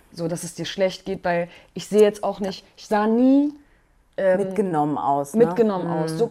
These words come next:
Speaker 1: ein bisschen, wenn man so ein paar Fotos anguckt, so von mir, es gab Phasen, wo ich mal besser aussah, mal schlechter, aber ich hab einfach gute Haut, so, und ich ich bin auch ein optimistischer Mensch, aber trotzdem hatte ich das ja.
Speaker 2: Mhm. Mhm.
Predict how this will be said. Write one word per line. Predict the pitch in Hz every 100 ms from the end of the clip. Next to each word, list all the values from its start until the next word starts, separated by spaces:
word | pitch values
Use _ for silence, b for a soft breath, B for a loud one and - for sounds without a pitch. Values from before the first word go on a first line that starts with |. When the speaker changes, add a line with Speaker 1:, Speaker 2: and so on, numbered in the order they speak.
| -
Speaker 1:
ein | 208
bisschen, | 285 285 254
wenn | 240
man | 254
so | 240
ein |
paar | 240 269
Fotos | 269 247 247 233
anguckt, | 240 262 240 226
so | 226
von | 220 226
mir, | 226 220 -
es | -
gab | 175 -
Phasen, | - 233 214
wo | 208
ich | 208
mal |
besser | 180 233 240 262
aussah, | 214 214
mal | 196
schlechter, | - 226 220 190
aber | 190 185 B B B _
ich | -
hab | 220 220
einfach | 214 214 -
gute | 208 208 202 185
Haut, | 208 196 202 - - _ _
so, | - 185
und | 190 175 -
ich | - - _ b b b
ich | -
bin | 254
auch | 226
ein | -
optimistischer | - - 214 208 214 180 185
Mensch, | 185 208 202 170
aber | - 175 175 - _ _ _ -
trotzdem | 208 208 196 190
hatte | 208 208
ich | -
das | 165 -
ja. | 151 135 139
Speaker 2:
Mhm. | 180 175 175 - _ _ _ 175
Mhm. | 170 165